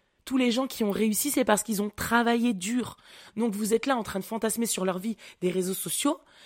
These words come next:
mais la plupart, ils ont travaillé. Et même ceux qui n'ont pas de talent, ils ont travaillé, miskin. Donc, on peut pas leur enlever ça.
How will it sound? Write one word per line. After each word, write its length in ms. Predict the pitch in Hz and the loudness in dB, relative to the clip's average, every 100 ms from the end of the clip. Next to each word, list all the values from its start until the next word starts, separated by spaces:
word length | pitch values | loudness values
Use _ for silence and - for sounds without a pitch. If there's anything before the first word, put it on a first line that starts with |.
| - | -2
mais 80 | 202 | 2
la 80 | 190 | 4
plupart, 240 | 196 277 | 2 0
ils 140 | 262 196 | 0 -2
ont 40 | |
travaillé. 460 | - 196 247 - 160 | -2 0 0 0 0
Et 60 | |
même 180 | 175 202 | 0 0
ceux 160 | - 254 | 0 -4
qui 160 | - | -4
n'ont 140 | 185 165 | -4 -2
pas 100 | 170 | -2
de 60 | |
talent, 300 | - 160 233 | -2 -2 -2
ils 180 | 160 131 | -4 -6
ont 40 | |
travaillé, 440 | 160 - 208 254 233 | -10 -10 -12 -10 -10
miskin. 380 | 202 - 180 185 _ _ _ _ _ _ - | -10 -12 -14 -16 _ _ _ _ _ _ -8
Donc, 280 | 185 - - _ | -8 -8 -20 _
on 120 | 202 | -12
peut 120 | 185 247 | -8 -4
pas 140 | 262 | -2
leur 180 | 254 226 | -2 -2
enlever 240 | 233 226 | -2 0
ça. 280 | 220 240 - | -2 -6 -12